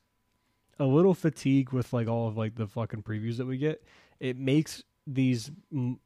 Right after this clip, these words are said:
uh, moments between sets feel longer than it really is. Um, with how long we're exposed to previews, how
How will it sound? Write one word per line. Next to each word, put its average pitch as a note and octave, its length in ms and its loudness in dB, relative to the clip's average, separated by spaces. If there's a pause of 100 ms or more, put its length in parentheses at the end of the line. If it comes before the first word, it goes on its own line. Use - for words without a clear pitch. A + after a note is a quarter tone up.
uh, B2+ 100 -4
moments A#2+ 520 -2
between A#2+ 680 -4 (360)
sets - 720 -8 (560)
feel A#2 540 0 (1300)
longer A#2+ 680 -4 (500)
than A2+ 220 -2
it G#2+ 60 -6
really A2+ 360 -2
is. C#3+ 400 -4 (1080)
Um, G#2+ 540 -4 (120)
with A#2+ 180 -4
how B2+ 220 -2
long A#2+ 280 -2
we're G#2+ 140 -4
exposed C#3+ 480 0
to C#3+ 80 -10
previews, C3+ 440 -2
how A2+ 200 -6